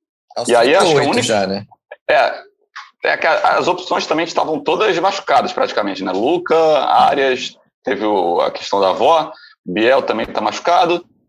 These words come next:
Speaker 2: e a, seria o Matheus Martins a única que não foi relacionado pro banco. E aí, aos quarenta e quatro, vem aquela substituição ali, ó, zagueiro no lugar de atacante. Eu queria,
Speaker 1: É.
Speaker 2: queria imaginar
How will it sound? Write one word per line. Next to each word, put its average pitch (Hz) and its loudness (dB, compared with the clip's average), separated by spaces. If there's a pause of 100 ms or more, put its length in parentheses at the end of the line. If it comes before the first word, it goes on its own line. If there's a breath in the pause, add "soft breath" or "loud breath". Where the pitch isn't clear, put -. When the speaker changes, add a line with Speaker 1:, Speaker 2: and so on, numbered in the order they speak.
(160)
Speaker 2:
e 127 0
a, 135 2
seria 151 2
o 156 2
Matheus 143 0
Martins 151 -2
a 147 0
única 147 -2
que - -8
não 139 -2
foi 143 -2
relacionado 127 -2
pro 143 -4
banco. 104 -4 (880)
E 247 2
aí, 139 4
aos 190 0
quarenta - 0
e - 0
quatro, - -2
vem - -2
aquela 202 0
substituição 180 -4
ali, 160 0
ó, 160 -2 (440)
zagueiro 135 0
no 165 2
lugar 156 2
de 160 0
atacante. 156 -2 (420 soft breath)
Eu - -2
queria, - 2
Speaker 1:
É. 113 2
Speaker 2:
queria 190 4
imaginar 151 2